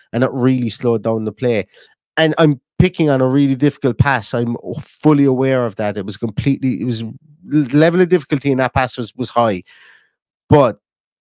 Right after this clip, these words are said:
as he gets more attuned and gets more games in, there were the passes he was making towards the end of last season. And he can do it again.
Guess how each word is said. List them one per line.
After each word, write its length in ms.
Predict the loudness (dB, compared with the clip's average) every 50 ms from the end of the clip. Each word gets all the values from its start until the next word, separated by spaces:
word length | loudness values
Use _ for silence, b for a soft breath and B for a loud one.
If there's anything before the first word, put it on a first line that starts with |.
| _ _ _ _ _ _ _
as 240 | 0 0 0 0 -4
he 100 | -6 -4
gets 240 | 0 0 -2 0 0
more 280 | 2 2 2 2 0
attuned 460 | -2 -4 -6 -2 0 0 2 2 0
and 120 | -2 -4 -2
gets 220 | -4 -4 -2 0
more 180 | 0 0 0 0
games 440 | 0 0 0 0 0 -2 -2 -2 -4
in, 260 | -4 -4 -4 -6 -4
there 220 | 0 2 2 2 2
were 100 | 0 -4
the 80 | -4
passes 460 | -6 -4 -4 -4 -4 -4 -8 -10 -10
he 100 | -8 -8
was 160 | -8 -6 -6 -4
making 440 | -2 -2 -2 -4 _ -12 -12 -12
towards 340 | -10 _ -6 -6 -6 -8 -6
the 100 | -6 -4
end 160 | -4 -4 -4
of 60 | -6 -4
last 280 | -4 -4 -6 -6 -8
season. 320 | -8 -8 -8 -10 -12 -18 _ _ _ _ _ _ _ _ _ _ _ _ _ _ _ _ _ _ _ _ _ _ _ _ _
And 160 | -2 -2 -2 -2
he 100 | -4 -6
can 160 | -6 -6 -4
do 140 | -4 -4 -4
it 60 | -4
again. 260 | -4 -4 -6 -6